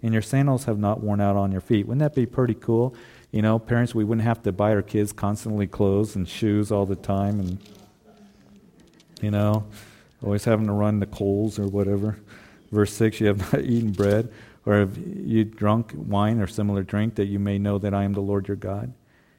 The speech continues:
When you came to this place, Sihon, king of Heshbon, and Og, king of Bashan, came out against us to battle, and we conquered them. We took their land and gave it as an inheritance to the Reubenites and Gadites and half the tribe of Manasseh.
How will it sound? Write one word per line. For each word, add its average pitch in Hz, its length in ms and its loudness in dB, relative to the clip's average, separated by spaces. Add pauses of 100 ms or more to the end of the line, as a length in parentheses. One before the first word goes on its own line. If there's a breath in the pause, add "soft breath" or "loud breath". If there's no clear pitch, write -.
(260 soft breath)
When 104 160 0
you 107 60 2
came 120 260 4
to 113 120 -2
this 107 160 0
place, 110 360 2
Sihon, 107 440 2
king 110 240 -2
of 104 100 0
Heshbon, 107 540 -2
and 101 100 0
Og, 101 220 0
king 104 220 -2
of 98 180 -4
Bashan, 107 480 0
came 107 240 -2
out 101 160 2
against 104 360 -2
us 98 120 -6
to 98 80 -6
battle, 110 260 4
and 101 100 -2
we 101 80 -2
conquered 120 460 0
them. 101 220 0
We 104 100 -2
took 127 300 0 (300 loud breath)
their 101 140 2
land 113 280 4
and 95 80 -2
gave 110 180 2
it 104 80 0
as 98 180 2
an 95 100 -4
inheritance 98 560 0
to 98 100 -10
the 95 60 -2
Reubenites 98 580 0
and 92 120 -4
Gadites 101 440 0
and 95 80 -6
half 101 180 -4
the 101 80 -6
tribe 98 300 -2
of 92 60 -6
Manasseh. 95 600 -4